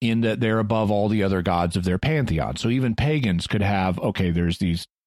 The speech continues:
cla-, category one spirit or spirits at the top. By contrast, a category two spirit would simply be superhuman.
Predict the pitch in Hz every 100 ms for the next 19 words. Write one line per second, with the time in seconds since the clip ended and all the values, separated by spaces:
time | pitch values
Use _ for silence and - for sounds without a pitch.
0 | - 101 98 - - 98 92 87 87 87
1 | 87 85 113 - - 87 82 - _ _
2 | 92 87 - 78 73 71 - 143 78 -
3 | _ _ _ 113 123 117 - 233 311 -
4 | 92 90 - 117 - 131 135 123 113 104
5 | - - 196 240 - - 98 87 85 -
6 | 107 - 131 123 104 98 - 110 101 85
7 | 85 62 52